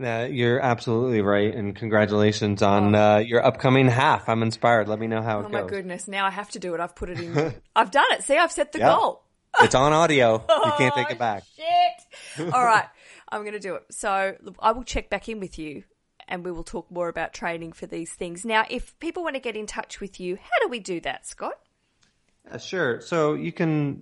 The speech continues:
Speaker 1: learn about my Fit for Photos program at, uh, fit for photos dot com.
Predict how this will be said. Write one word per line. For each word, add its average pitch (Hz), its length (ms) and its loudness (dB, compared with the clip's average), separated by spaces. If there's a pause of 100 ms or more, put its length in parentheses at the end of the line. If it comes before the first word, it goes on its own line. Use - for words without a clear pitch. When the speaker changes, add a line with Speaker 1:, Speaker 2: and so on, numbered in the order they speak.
Speaker 1:
learn 180 200 4
about 202 220 4
my 139 160 6
Fit 147 220 -2
for 135 120 -6
Photos 139 360 4
program 120 520 4
at, 110 400 -2 (140)
uh, 104 400 0
fit - 400 0
for 110 380 4
photos 110 520 6
dot 101 280 2
com. 135 260 0